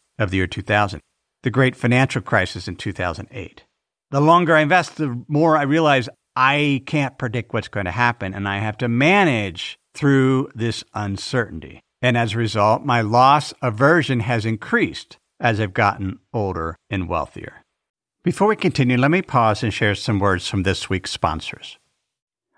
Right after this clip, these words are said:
When you're hiring for your small business, you want to find quality professionals that are right for the role.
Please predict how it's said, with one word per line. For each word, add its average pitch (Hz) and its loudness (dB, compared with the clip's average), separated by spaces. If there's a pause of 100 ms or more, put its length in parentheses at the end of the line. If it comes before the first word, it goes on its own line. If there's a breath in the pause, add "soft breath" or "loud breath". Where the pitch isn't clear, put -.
When 135 2
you're 254 2
hiring 135 0
for 120 0
your 104 4
small 98 2
business, 85 -4
you 220 -2
want 220 -2
to 175 -2
find 117 0
quality 123 0
professionals 90 -2
that 90 0
are 82 2
right 82 0
for - -6
the 76 -4
role. - -8